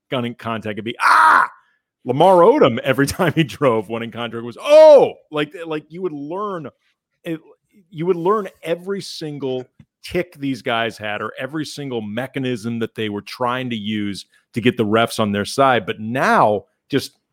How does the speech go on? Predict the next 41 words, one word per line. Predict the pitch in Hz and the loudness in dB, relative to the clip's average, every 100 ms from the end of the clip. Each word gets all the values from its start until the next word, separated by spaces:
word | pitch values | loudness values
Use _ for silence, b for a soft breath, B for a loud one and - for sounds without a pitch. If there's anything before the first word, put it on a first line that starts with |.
| _ - | _ -2
it's | 127 | 0
all | 139 202 262 | 4 6 6
of | 117 | 4
it. | 107 | 0
You | 147 185 370 | 0 2 4
also | 339 165 | 2 -2
came | 147 143 | -4 -2
up | 131 | -4
with | 120 | -4
something, | 123 107 107 | -8 -8 -8
Zach, | 90 104 98 - _ _ _ - | -4 -2 -2 -6 _ _ _ -4
you | |
know, | 123 | 0
like | 110 101 | 2 0
the, | 113 | -2
the | 92 101 | -2 -6
truth | - 165 175 | 0 0 0
serum | 120 101 | -2 -2
concept. | - 101 95 - 90 _ _ _ _ _ | -4 -6 -6 -8 -10 _ _ _ _ _
I | - | 2
would | 262 175 | 4 4
love | 113 120 101 | 4 2 2
to | |
have | 107 101 | 0 -2
truth | - 101 | -8 -10
serum | - 117 107 107 - _ - | -8 -6 -4 -6 -10 _ -4
after | 107 - 127 113 - | -2 -2 -2 -2 -2
every | 107 82 101 | -6 -4 -8
game. | 87 87 95 - _ _ _ _ - | -6 -8 -8 -12 _ _ _ _ -2
Like, | 131 | -2
<laughs> | |
if | - | 4
these | 185 165 175 | 4 4 2
guys | - 202 170 - - | 2 2 0 -4 0
had | 135 135 | 0 0
to | |
take | 156 - 143 - | -4 -6 -8 -6
truth | 113 117 | -8 -8
serum | - 127 113 107 92 b b b | -8 -6 -6 -6 -8 b b b
and | 135 110 | -4 -4
then | 90 87 139 180 165 | -6 0 4 4 2